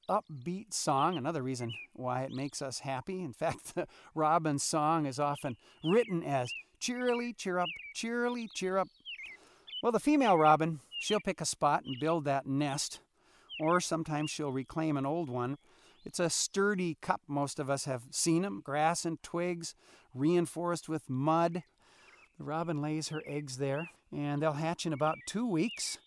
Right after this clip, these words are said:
Both parents feed their little brood, mostly worms and grubs, and people who <laughs> study such things have discovered that it's about thirty-five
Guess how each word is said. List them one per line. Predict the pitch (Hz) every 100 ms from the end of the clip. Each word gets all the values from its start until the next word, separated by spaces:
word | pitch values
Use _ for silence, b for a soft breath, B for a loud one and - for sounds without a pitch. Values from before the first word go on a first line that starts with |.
| B B B B -
Both | 302 311
parents | - 196 160 -
feed | - 196 180
their | 160
little | 156 165 127
brood, | 190 294 247 b b b b
mostly | 165 180 190 - 165 147 117
worms | 143 165 185 185 156
and | 151 135
grubs, | 127 151 247 220 - - -
and | 143 135 131
people | - 170 156
who | 143
<laughs> |
study | - 156 151 196
such | - 165 -
things | - 165 196 - _ B B B B B
have | 170 175
discovered | 170 - 233 262 196
that | 196
it's | 185 202
about | 190 240 185
thirty-five | - 240 269 240 226 233 240